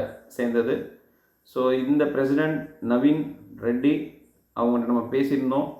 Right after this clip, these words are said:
So, அவங்க எங்களோட பங்க்ல செவன்ட்டி பைசா நாங்க டிஸ்கவுண்ட் கொடுக்குறோம் அப்படின்னு இருக்காங்க. So, இதை வந்து யூஸ் பண்ணிக்கலாம். அடுத்ததா வந்து விஜயாப்பூர், பீஜாப்பூர், அ, அ, ஜல்கி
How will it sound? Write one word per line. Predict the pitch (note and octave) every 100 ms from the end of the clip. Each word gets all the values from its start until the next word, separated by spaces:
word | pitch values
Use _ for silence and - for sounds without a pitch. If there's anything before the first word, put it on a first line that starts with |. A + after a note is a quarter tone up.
| - _ _ -
So, | B2+
அவங்க | B2 C3+ D#3 D#3 D#3+ - - -
எங்களோட | B2 C#3+ D#3 D3+ - - -
பங்க்ல | A2+ C3+ C#3+ D3 D3
செவன்ட்டி | - B2+ C3+ C#3 C3+
பைசா | A#2+ A#2
நாங்க | C3+ A#2 -
டிஸ்கவுண்ட் | G#2+ - B2+ A#2+
கொடுக்குறோம் | - - - G#2+ G2+ - -
அப்படின்னு | G#2+ A2 G#2 G2+
இருக்காங்க. | G2 G2+ F#2+ - - _ _ _ -
So, | C3
இதை | B2+
வந்து | C3 C#3
யூஸ் | C3 C3
பண்ணிக்கலாம். | - A#2+ A2+ A#2+ - - - _ _ _ _ -
அடுத்ததா | C3 D3 - F3+ E3
வந்து | D3 C#3+ D#3 E3+ - -
விஜயாப்பூர், | B2 C#3 C#3+ E3+ E3 D#3+ C#3 - - - _ _ - G2
பீஜாப்பூர், | G2 D3+ D#3+ C#3+ D3+ C#3
அ, | A#2 A#2
அ, | A#2+ A#2+ A#2+ A#2
ஜல்கி | C3+ C#3 D#3+